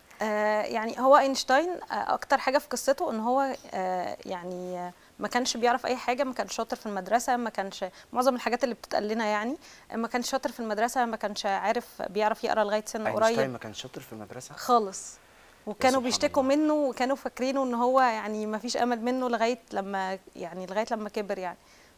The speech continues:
Speaker 1: بس لكن طلع في الاخر اينشتاين وعمل نظريات. ف-، فدايما يعني هي دي المسج اللي انا بوصلها لكل طفل، ما بنروح بحكي قصه اينشتاين وبحكي لهم ليه انا اخترت ده و-،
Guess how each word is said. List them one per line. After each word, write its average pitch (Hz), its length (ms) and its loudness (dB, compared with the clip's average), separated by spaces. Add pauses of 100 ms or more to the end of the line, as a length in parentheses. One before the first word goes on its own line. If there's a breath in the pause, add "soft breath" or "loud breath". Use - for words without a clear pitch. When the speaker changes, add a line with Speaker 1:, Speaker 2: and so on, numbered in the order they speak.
(100)
Speaker 1:
بس 254 260 0 (180)
لكن 208 520 -4 (140)
طلع 254 160 2
في 254 100 -4
الاخر - 280 -4
اينشتاين 214 440 -2
وعمل 202 240 -6
نظريات. 196 460 -4 (480 soft breath)
ف-، - 120 -6
فدايما 285 800 2
يعني 208 260 -4
هي 247 60 4
دي 240 80 0
المسج 254 400 -2
اللي 220 120 -2
انا 240 120 0
بوصلها 226 440 0
لكل 220 300 -4
طفل، - 240 -10 (400 soft breath)
ما 208 160 0
بنروح 220 400 2
بحكي 226 220 -2
قصه 233 200 -6 (100)
اينشتاين 240 480 0
وبحكي 214 320 -6
لهم 220 180 -4
ليه 240 180 -2
انا 233 80 -2
اخترت 226 400 -6
ده 226 200 -2 (400 soft breath)
و-، - 200 -6